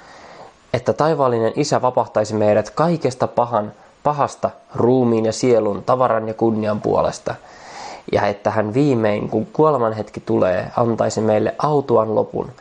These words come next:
ja armollisesti ottaisi meidät tästä murheen laaksosta tykönsä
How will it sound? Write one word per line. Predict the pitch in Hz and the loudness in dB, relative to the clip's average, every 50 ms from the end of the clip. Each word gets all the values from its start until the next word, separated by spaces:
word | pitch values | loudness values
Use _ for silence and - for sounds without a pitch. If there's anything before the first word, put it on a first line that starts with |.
| - - - - - _ | -20 -20 -20 -20 -20 _
ja | - - | -4 0
armollisesti | - 151 156 156 147 135 123 117 110 107 107 101 - - - - | 0 2 2 2 2 2 2 2 2 0 -2 -4 -6 -8 -4 0
ottaisi | 131 131 127 - - - 98 95 107 - 107 | 0 0 0 -2 -2 -2 0 0 -2 -2 -4
meidät | 101 107 110 107 107 117 113 - - | -2 0 0 0 0 0 -2 -4 -2
tästä | - 110 113 - - - | -2 -2 -2 -2 -2 -4
murheen | 104 117 127 135 123 120 113 107 101 107 | -2 0 0 0 0 0 0 0 0 2
laaksosta | 104 101 - - - - - - - | 2 0 0 -2 -6 -10 -8 -8 -6
tykönsä | - - 107 - - - - - | -4 -4 -2 -2 -2 -2 -4 -6